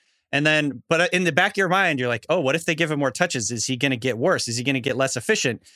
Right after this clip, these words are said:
Is he gonna be completely different what we saw last year as, when he was basically backing up Ezekiel Elliott?" This year,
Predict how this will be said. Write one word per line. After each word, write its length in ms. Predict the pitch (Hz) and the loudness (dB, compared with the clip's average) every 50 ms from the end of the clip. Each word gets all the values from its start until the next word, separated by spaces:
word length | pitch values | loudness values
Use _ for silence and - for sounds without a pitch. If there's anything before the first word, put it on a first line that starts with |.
| _ _ - | _ _ -2
Is 200 | 143 143 127 - | 0 0 0 0
he 100 | 151 143 | 0 2
gonna 180 | 156 156 151 139 | 2 2 2 2
be 220 | 135 139 135 123 | 0 0 -2 -2
completely 520 | - - 147 131 117 - 214 247 202 190 | -2 -2 -4 -2 0 0 0 2 2 0
different 440 | 139 110 113 175 180 - 170 143 120 | 0 0 0 0 2 2 0 0 0
what 160 | 123 131 110 | -2 -4 -2
we 80 | 120 123 | -2 -4
saw 240 | - - 139 131 123 | -2 0 0 0 0
last 320 | 110 113 120 120 - - | 0 0 0 0 -2 -2
year 100 | 113 104 | -2 -2
as, 160 | 104 104 98 - _ - - _ _ _ _ - 113 | -4 -4 -6 -10 _ -20 -20 _ _ _ _ -16 -8
when 140 | 110 120 123 | -4 -4 -2
he 80 | 120 117 | -2 -2
was 140 | 117 107 - | -4 -2 -2
basically 340 | 123 120 113 - - 110 | -2 -2 -2 -2 -4 -4
backing 460 | 104 - - 107 107 107 - 107 101 95 | -4 0 0 0 0 0 -2 -4 -4 -4
up 120 | 98 - | -4 -4
Ezekiel 380 | 120 107 110 120 - 120 107 120 | -4 -4 -2 -2 0 2 2 4
Elliott?" 320 | 170 180 120 87 76 - _ _ _ _ _ _ _ _ | 4 2 2 -2 -4 -8 _ _ _ _ _ _ _ _
This 280 | - 165 240 240 - - | 0 0 2 2 2 2
year, 320 | 190 175 165 156 156 165 | 2 4 2 2 0 -2